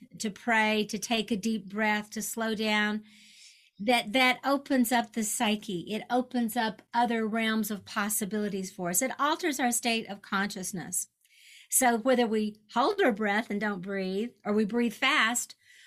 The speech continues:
or we use different breathing techniques, we are altering our consciousness.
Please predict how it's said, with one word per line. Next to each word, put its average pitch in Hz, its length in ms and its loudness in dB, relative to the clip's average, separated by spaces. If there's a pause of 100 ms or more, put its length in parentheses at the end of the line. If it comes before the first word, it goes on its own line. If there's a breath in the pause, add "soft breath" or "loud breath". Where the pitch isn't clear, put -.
(220 soft breath)
or 226 160 0
we 233 120 6
use 240 220 4
different 226 340 -2
breathing 233 340 0
techniques, 233 720 -2 (400 soft breath)
we 262 300 4
are 233 260 2
altering 285 640 2 (160)
our 226 360 4 (120)
consciousness. 254 1080 -2